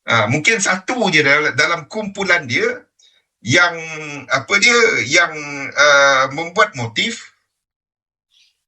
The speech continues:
Faham? Contohnya macam indeks. Contohnya macam indeks, ya.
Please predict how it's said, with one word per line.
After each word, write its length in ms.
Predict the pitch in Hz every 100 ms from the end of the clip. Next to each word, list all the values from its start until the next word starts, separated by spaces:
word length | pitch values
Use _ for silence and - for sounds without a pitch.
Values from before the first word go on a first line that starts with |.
| _ _ _ - -
Faham? 400 | 156 - - - _ _ _ -
Contohnya 560 | 226 226 254 240 202
macam 340 | 196 185 196 -
indeks. 720 | 185 170 143 - - - - - _ _ _ _ _ _ _ _ -
Contohnya 480 | 170 170 214 190 -
macam 320 | 156 156 147
indeks, 460 | 143 123 107 -
ya. 100 | 214